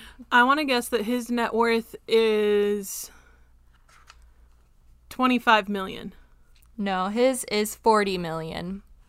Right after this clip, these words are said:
Speaker 1: Oh, okay. Keep lowballing him.
Speaker 2: Yeah, so I was very surprised when you said what Jeff's was. I was like, "Oh,
Speaker 1: I know.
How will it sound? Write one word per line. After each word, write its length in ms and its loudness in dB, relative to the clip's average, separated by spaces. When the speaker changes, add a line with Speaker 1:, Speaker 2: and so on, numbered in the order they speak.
Speaker 1:
Oh, 200 2
okay. 240 -8
Keep 200 -4
lowballing 540 -2
him. 180 -14
Speaker 2:
Yeah, 440 2
so 440 -2
I 220 2
was 240 -2
very 300 0
surprised 500 -2
when 100 -6
you 120 -8
said 260 -6
what 160 -2
Jeff's 420 -2
was. 240 -6
I 100 -8
was 100 -8
like, 180 -8
"Oh, 120 -4
Speaker 1:
I 20 8
know. 180 6